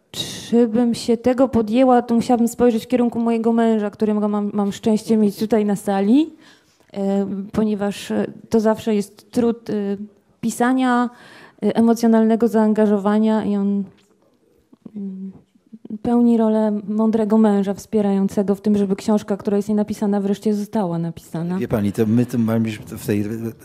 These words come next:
Speaker 2: ta rezydencja jest tak pomyślana właśnie, sprytnie, żeby mężowie się godzili,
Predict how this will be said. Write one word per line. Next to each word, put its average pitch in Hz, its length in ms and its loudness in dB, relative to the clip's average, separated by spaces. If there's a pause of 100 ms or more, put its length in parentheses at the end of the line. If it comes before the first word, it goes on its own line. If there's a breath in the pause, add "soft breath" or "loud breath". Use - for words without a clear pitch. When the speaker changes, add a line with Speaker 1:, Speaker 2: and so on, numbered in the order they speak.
Speaker 2:
ta 110 140 -2
rezydencja 113 580 0
jest 107 140 -2
tak 127 180 -4
pomyślana 113 840 -6
właśnie, 110 500 -8 (680 loud breath)
sprytnie, 113 840 -2 (320 loud breath)
żeby 110 280 -2
mężowie 120 600 4
się 135 140 0
godzili, 123 720 -2